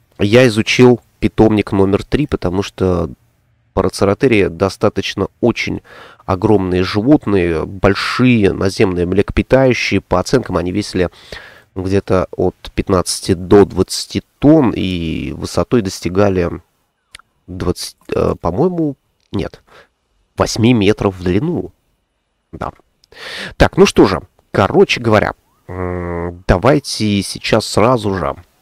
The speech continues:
пройдём в меню. В меню,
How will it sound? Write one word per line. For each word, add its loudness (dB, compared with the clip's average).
пройдём 0
в -4
меню. 0
В -14
меню, -2